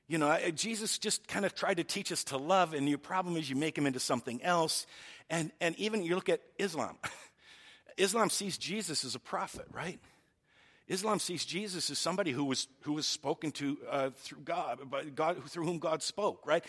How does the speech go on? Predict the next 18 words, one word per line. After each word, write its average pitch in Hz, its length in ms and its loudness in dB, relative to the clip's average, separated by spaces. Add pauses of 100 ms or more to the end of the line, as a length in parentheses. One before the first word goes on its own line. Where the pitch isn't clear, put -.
(220)
I - 40 -6
mean, 175 100 2
they 202 160 0
say 226 360 6
this 156 420 2
much. - 640 -2 (800)
And, 185 140 -2
and 185 120 4
there 180 140 4
are 170 120 10
a 170 40 6
lot 190 240 2
of 214 80 -6
people, 190 260 -4
but 147 220 0
this 214 220 4
is 170 240 -4
not 170 200 -2